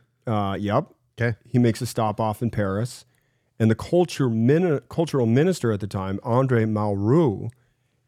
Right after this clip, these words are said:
Speaker 1: well, he was entranced by Jacqueline Bouvier.
Speaker 2: Uh, so fake name.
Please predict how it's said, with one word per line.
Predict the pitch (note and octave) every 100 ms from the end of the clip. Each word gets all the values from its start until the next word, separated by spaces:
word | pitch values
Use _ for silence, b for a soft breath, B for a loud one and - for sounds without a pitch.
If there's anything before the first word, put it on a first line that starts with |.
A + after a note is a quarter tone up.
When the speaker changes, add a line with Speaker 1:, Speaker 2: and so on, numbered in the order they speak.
| _ -
Speaker 1:
well, | A2+
he | G2+ E3+
was | D3
entranced | A#2+ G2 A#2 G#2+
by | - G2
Jacqueline | F#2+ B2 C3+ D3 G#2 F#2+ F#2 A2 _ _ _
Bouvier. | C3+ D#3 D#3+ A2+ F2 - - _ _ _ _ _ _ _ _ _ _ _ _
Speaker 2:
Uh, | - F2 G2 A#2 B2 C3 C#3 C#3+ D3 D3+ D3+ C#3 B2+ A#2
so | G#2
fake | G2 A#2 G2+
name. | C3 D#2+